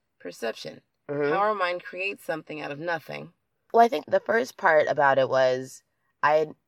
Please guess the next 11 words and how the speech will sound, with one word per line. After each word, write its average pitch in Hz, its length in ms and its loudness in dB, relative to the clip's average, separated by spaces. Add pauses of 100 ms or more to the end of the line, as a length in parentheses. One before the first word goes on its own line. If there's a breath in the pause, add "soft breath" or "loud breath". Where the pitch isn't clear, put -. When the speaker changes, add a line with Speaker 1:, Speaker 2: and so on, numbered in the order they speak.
(140)
Speaker 2:
making 196 460 0
a 156 60 0
ton 214 240 -2
of 214 80 -2
assumptions 170 460 -2
about 131 240 0
what 135 180 -2
something 117 360 -8
is, - 360 -14 (100)
right? 123 340 -2 (460)
And 131 380 2